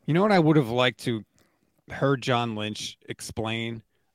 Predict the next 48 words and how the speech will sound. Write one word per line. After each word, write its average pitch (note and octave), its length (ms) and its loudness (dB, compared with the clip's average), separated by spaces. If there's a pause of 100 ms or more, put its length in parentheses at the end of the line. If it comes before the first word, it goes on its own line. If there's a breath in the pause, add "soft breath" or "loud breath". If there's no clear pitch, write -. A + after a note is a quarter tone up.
(160)
And B2 120 -2
then C#3 160 0
nobody E3+ 400 6
asked G#2+ 380 -2
it, F#2+ 120 -8 (220)
but, G#2 140 -8
like, A2 340 -10 (160)
'cause C#3 160 -4
John F#3+ 300 2
said D3+ 240 0
Trey's F#3+ 420 4
aware C#3+ 400 6
of A#2+ 120 2
the A#2+ 80 -2
trade A#2+ 340 -2
talk A2 260 0
and G2+ 160 -10
we've A2+ 220 -10
talked. - 320 -8 (560)
What C#3 400 6
was D#3+ 280 2
Trey's B2+ 480 -4
reaction? G2+ 720 -8 (640)
Because D3 460 2
if C#3+ 100 -4
you F#3+ 100 2
notice A3 480 4
in F3 120 0
that E3+ 200 0
article F#3+ 440 6
in D#3+ 80 2
the D3+ 80 -4
forum D3+ 440 2
where A#2 200 -2
he C#3 280 -6
said C3+ 260 -2
he A2+ 120 -2
has A#2 140 -2
no B2 140 -2
comment A#2+ 480 -4
on F#2+ 160 -4
it, - 140 -10
it E3 140 0
even A3+ 240 -2
says F#3+ 260 2
in D#3+ 80 -4
the C#3+ 100 -2
article, C#3+ 440 0